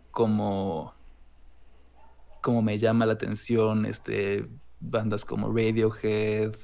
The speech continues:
The X X, Jack White, o sea, como rock alternativo, indie y demás. Eh, pero lo que sí es que tengo que reconocer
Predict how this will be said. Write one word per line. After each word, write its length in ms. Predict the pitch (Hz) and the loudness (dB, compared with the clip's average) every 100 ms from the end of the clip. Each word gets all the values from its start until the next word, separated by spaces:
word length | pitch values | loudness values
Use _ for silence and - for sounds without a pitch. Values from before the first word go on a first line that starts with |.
| - - | -18 -14
The 240 | 120 101 101 | -8 -4 -4
X 240 | - - | -4 -2
X, 560 | 110 107 104 104 - - | 0 2 0 -2 -4 -10
Jack 320 | 120 104 104 - | -8 -8 -10 -6
White, 460 | 110 107 107 113 | -2 0 0 -2
o 20 | - | -6
sea, 160 | 110 | -8
como 260 | - 101 98 | -6 -4 -4
rock 280 | 107 104 104 | -4 -4 -4
alternativo, 800 | 101 98 - - 101 98 104 101 | -6 -6 -8 -8 -6 -4 -4 -4
indie 280 | 98 98 95 | -4 -4 -4
y 40 | |
demás. 400 | 101 101 - - - - - - - - - - _ _ - - - - - | -6 -6 -6 -8 -20 -20 -20 -20 -20 -20 -20 -20 _ _ -20 -20 -20 -20 -8
Eh, 540 | 113 104 104 104 104 104 - | -4 0 0 0 -2 -6 2
pero 280 | 117 113 110 | 2 4 2
lo 180 | 113 107 | 0 -2
que 140 | 113 | -4
sí 540 | - 139 139 143 - - - - - - - - - - - | 2 4 6 4 -2 -20 -20 -20 -16 -12 -10 -10 -12 -8 0
es 320 | 117 113 - | 0 0 -4
que 840 | - 135 127 123 113 110 - - - - - - - - - - | 0 6 6 6 4 0 -2 -8 -12 -10 -10 -10 -12 -12 -14 -2
tengo 220 | 120 123 135 | 4 4 4
que 100 | 120 | 0
reconocer 880 | 107 110 107 110 135 120 135 196 | 0 -2 -2 0 6 6 6 -2